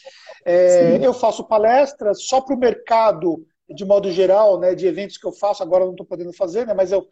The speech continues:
Speaker 1: eu participo de palestras, participo de eventos, a gente faz ações de marketing. Nós temos stands em eventos que nós pro-, promovemos junto com,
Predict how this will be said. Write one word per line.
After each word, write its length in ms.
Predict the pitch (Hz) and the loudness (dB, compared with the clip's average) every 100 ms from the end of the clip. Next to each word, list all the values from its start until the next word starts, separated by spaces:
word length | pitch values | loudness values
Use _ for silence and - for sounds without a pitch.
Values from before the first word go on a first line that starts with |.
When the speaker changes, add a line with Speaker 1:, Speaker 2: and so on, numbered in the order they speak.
| _ _ - | _ _ -10
Speaker 1:
eu 140 | 185 | -6
participo 380 | 208 185 214 196 | -4 -4 -6 -10
de 100 | 185 | -4
palestras, 580 | 196 202 226 202 - - | 0 2 2 0 -6 -12
participo 380 | 196 - 180 | -10 -12 -14
de 100 | 175 | -4
eventos, 640 | 190 165 214 214 214 208 165 | -2 2 0 0 -8 -14 -12
a 40 | |
gente 180 | 180 - | -12 -2
faz 240 | 202 185 | 0 0
ações 320 | 196 - 196 | -4 -8 -12
de 80 | 175 | -8
marketing. 400 | 180 190 180 - _ _ _ | -4 -4 -4 -12 _ _ _
Nós 180 | 180 185 | -6 -4
temos 300 | 208 240 208 | -2 -2 -2
stands 580 | 214 - 226 240 190 180 | -6 -6 -4 -4 -6 -6
em 140 | 196 | -4
eventos 420 | 190 165 208 202 - | -4 -2 -4 -6 -10
que 80 | |
nós 200 | 180 180 | -4 -4
pro-, 280 | 180 190 180 - | -4 -12 -12 -6
promovemos 640 | 190 180 165 185 175 - _ _ - | -2 0 0 -2 -2 -12 _ _ -16
junto 320 | 156 190 185 | -6 -4 -4
com, 460 | - 196 185 175 | -8 -6 -6 -8